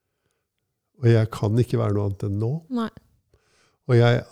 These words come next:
Speaker 1: er her. Og jeg kan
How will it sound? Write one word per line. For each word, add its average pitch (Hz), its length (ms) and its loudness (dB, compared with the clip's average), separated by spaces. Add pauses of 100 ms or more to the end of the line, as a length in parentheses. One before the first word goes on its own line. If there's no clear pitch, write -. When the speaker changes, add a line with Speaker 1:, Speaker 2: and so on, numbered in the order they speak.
(120)
Speaker 1:
er 113 400 2 (140)
her. 113 380 0 (1900)
Og 117 60 -2
jeg 117 140 2
kan 123 200 0